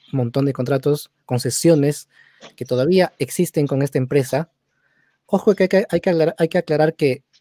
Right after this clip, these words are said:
la cúpula corrupta de esta empresa están todos presos siendo investigados, y muchos de ellos ya con sentencia.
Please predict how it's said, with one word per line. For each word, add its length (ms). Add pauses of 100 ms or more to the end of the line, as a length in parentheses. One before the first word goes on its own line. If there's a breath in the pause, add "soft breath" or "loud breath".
(360)
la 240
cúpula 760
corrupta 440
de 60
esta 140
empresa 500 (580)
están 280
todos 220
presos 300
siendo 200
investigados, 640
y 60
muchos 200
de 80
ellos 120
ya 100
con 140
sentencia. 420